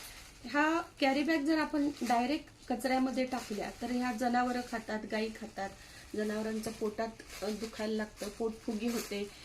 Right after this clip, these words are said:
नंतर, अ, पाणीसुद्धा ह्याच्याने तुंबतं आणि त्याच्यामुळे, अ, पाण्या-, अ, पाण्याचा निचरा न झाल्यामुळे डास होऊ शकतात. अशा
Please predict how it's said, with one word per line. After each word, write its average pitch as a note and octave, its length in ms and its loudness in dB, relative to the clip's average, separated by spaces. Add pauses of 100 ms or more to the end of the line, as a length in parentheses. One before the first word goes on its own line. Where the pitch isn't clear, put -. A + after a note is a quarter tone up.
(180)
नंतर, A3 280 0
अ, A3 520 2 (420)
पाणीसुद्धा C4 560 6
ह्याच्याने C4 400 4
तुंबतं A#3+ 560 2 (400)
आणि G#3+ 140 0
त्याच्यामुळे, A#3+ 580 0 (180)
अ, G#3+ 160 0 (120)
पाण्या-, A3 420 0
अ, G#3+ 40 0
पाण्याचा A#3 560 -2
निचरा B3+ 380 4
न C4+ 180 4
झाल्यामुळे B3 520 2
डास B3 360 4
होऊ A#3 120 0
शकतात. G3+ 420 -6
अशा B3 200 -2